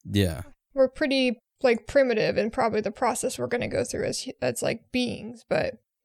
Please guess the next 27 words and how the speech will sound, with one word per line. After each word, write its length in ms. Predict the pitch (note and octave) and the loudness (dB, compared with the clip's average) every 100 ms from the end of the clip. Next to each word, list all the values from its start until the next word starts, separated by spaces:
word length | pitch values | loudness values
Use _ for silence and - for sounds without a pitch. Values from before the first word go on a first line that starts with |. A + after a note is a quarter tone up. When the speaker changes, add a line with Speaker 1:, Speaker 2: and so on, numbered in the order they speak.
| _ _ | _ _
Speaker 2:
when 160 | C4+ | 2
we 100 | D4+ | 2
get 240 | C#4+ D#4+ D4 | 2 4 4
into 180 | C#4 | 2
the 100 | D4+ D4 | 0 2
cycle 400 | C#4+ B3+ B3+ B3 | 6 6 6 4
of 100 | A#3 | 4
the 80 | |
human 420 | B3 - C4 C4 A#3+ | 0 0 0 0 0
being, 460 | F#3+ F3+ C3 A#3 - _ _ _ | -2 -2 -4 -8 -14 _ _ _
the 100 | B3+ | 2
highest 460 | A#3+ C4+ C#4 D4+ - | 4 4 6 4 2
and 120 | D4+ | 2
greatest 400 | B3 B3+ C4 - | 6 8 6 2
powers 500 | - B3+ A#3 A3+ A#3 | 0 2 4 4 2
that 180 | - - | 2 2
we 140 | B3+ | 0
have 420 | A#3 B3 G#3+ - A3 _ _ _ _ | 0 0 0 -2 -6 _ _ _ _
will 120 | B3 | 4
be 160 | A#3 B3 | 4 4
released 680 | B3+ B3 A#3+ A#3 - - - _ _ _ - | 4 2 -2 -6 -8 -14 -20 _ _ _ -10
to 200 | - - | -6 -8
us. 100 | - _ _ _ _ _ | -10 _ _ _ _ _
Speaker 1:
Hmm. 220 | A#2+ C3+ C#2 - _ _ _ _ _ | 0 0 -2 -8 _ _ _ _ _
That's 160 | - G2+ | -4 -4
pretty 260 | - B2+ F#2 | 0 2 2
interesting. 460 | F2 - F#2 A2+ | 0 -4 -2 -2